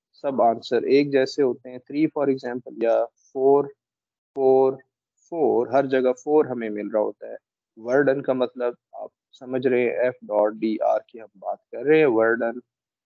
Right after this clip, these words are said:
अ, हमारे पास जब same होता है, तो फिर ये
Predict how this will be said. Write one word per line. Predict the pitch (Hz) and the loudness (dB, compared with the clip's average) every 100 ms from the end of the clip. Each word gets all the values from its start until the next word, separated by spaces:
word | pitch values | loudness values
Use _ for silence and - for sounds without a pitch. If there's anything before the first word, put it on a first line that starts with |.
| - | -20
अ, | 208 208 - - _ _ | -6 -2 -2 -4 _ _
हमारे | - 117 113 | -4 -2 0
पास | - 113 | 0 -2
जब | 117 113 | 0 -4
same | - 147 156 139 | -2 0 0 0
होता | 131 123 127 123 | -4 0 0 2
है, | 123 123 | 2 2
तो | 120 113 | -2 -8
फिर | - 120 | -16 -10
ये | 110 110 110 | -2 0 0